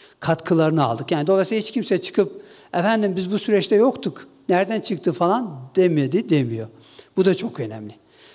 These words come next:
Ayrıca biz bu programı da ciddi bir şekilde takip edeceğiz. Yani uygulanmasını takip edeceğiz. Ben şimdi bu detaylara girmeyeceğim. Yani bayağı uzun bir liste.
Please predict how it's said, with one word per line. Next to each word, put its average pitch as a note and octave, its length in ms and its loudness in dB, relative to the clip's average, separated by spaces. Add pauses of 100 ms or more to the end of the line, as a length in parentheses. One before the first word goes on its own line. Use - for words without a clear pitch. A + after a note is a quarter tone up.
(120)
Ayrıca F#3+ 540 2
biz G3 160 -4
bu A3 80 -2
programı F3+ 480 2
da G3+ 120 0
ciddi F3 280 -4
bir E3+ 60 -2
şekilde D#3 300 -2
takip C#3 400 -2
edeceğiz. - 500 -10 (580)
Yani D3+ 300 2
uygulanmasını C#3+ 800 0
takip C3+ 380 -6
edeceğiz. - 480 -12 (1300)
Ben C4+ 140 2
şimdi A#3 400 2
bu A#3+ 280 2
detaylara G#3+ 480 2
girmeyeceğim. C#3+ 520 -2
Yani E3 280 2
bayağı F#3+ 340 4
uzun F3 340 -2
bir D#3+ 120 2
liste. C3+ 380 -2